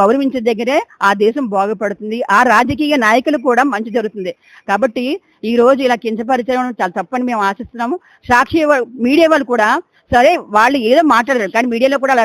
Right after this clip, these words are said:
ప్రచారం చేయకూడదు. ఎందుకంటే ఏది మంచిదో జనాలతో తీసుకెళ్ళండి, అప్పుడు ఆ జనాలకి మంచి జరుగుతుంది తప్ప ఇలా మీడియాలో తిట్టుకుంటూ చేసుకుంటూ, ఆ, ఒకరినొకరు హింసించుకుంటూ.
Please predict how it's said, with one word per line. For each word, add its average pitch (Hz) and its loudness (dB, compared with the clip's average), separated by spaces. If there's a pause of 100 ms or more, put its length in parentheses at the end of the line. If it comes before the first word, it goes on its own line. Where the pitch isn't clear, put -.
(140)
ప్రచారం 247 -2 (100)
చేయకూడదు. 233 0 (300)
ఎందుకంటే 269 0 (140)
ఏది 302 2
మంచిదో 277 2 (120)
జనాలతో 277 2 (100)
తీసుకెళ్ళండి, 269 0 (500)
అప్పుడు 311 2 (200)
ఆ 233 4 (120)
జనాలకి 285 2
మంచి 247 0
జరుగుతుంది 233 0
తప్ప 214 -2 (140)
ఇలా 247 4 (440)
మీడియాలో 294 2
తిట్టుకుంటూ 269 -4 (100)
చేసుకుంటూ, 269 0 (400)
ఆ, 247 4 (220)
ఒకరినొకరు 277 0
హింసించుకుంటూ. 262 -2